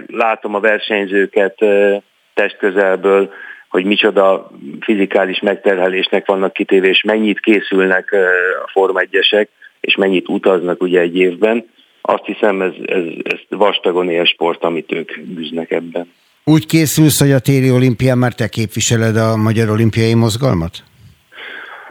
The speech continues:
Speaker 1: Én azt gondolom, hogy bárki lesz az elnök, ö, nyilvánvaló az Olimpiai Bizottság elnökének ott kell lenni egy olimpián,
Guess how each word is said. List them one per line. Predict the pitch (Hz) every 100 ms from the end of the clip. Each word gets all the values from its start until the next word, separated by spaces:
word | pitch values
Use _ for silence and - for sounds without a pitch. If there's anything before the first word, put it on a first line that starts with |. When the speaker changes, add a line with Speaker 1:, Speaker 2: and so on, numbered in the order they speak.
| -
Speaker 1:
Én | 123
azt | 135 131
gondolom, | 131 123 120
hogy | 113 104
bárki | 113 110 104 107
lesz | 107 101
az | 104
elnök, | 101 101 104 107 117 -
ö, | 110 107 107 110 76 58 50 - -
nyilvánvaló | - 120 127 113 107 101 101 101
az | 71 78 92
Olimpiai | 104 104 92 95
Bizottság | 92 98 101 - 101 95
elnökének | 95 95 - 98 92
ott | - 95
kell | - 92
lenni | 90 90 92
egy | 90 90
olimpián, | 90 90 82 90 90 92